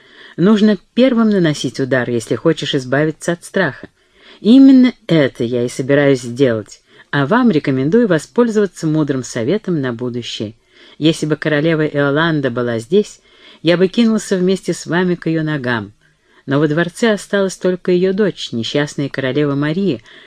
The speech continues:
которая только и умеет, что молиться, дорожать нам каждый год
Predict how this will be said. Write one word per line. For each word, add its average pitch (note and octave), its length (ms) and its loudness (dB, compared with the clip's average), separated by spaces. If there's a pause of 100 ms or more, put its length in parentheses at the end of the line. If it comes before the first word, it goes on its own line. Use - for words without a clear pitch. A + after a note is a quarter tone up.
которая F3+ 380 0
только F3+ 340 0
и E3+ 120 -2
умеет, F3 420 0
что - 180 -6
молиться, D3 560 -2
дорожать C#3 640 -2 (480)
нам D3 180 0
каждый B2+ 440 -4
год D#3 340 -6